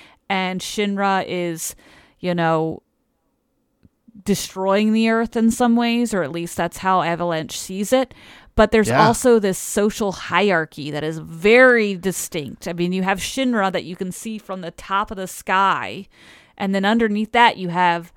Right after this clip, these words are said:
Speaker 1: the slums, um, and the people living in,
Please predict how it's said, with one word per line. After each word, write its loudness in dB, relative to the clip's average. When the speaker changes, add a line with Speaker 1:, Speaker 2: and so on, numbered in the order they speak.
Speaker 1:
the -6
slums, -4
um, -4
and -8
the -6
people -10
living -4
in, -8